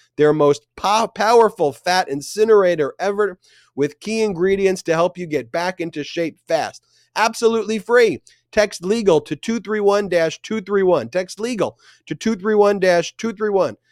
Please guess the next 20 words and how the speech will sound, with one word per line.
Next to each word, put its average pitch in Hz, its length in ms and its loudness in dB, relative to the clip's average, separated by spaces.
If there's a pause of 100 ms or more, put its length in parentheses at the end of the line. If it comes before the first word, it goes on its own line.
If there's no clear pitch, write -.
(160)
Texting 196 600 -4
enrolls 160 460 0
you 175 220 -6
into 196 260 -4
recurring 175 420 -2
automated 143 400 -4
text 196 280 -6
message. 180 380 -6 (300)
Consent 175 380 0
not 151 160 2
required 131 400 0
to - 100 -12
purchase. 180 480 -4
Message 170 460 -4
and 127 200 -4
data 147 300 0
rates 131 460 -2
may 110 480 -6 (100)
apply. 156 1200 0 (920)
Michael 208 880 4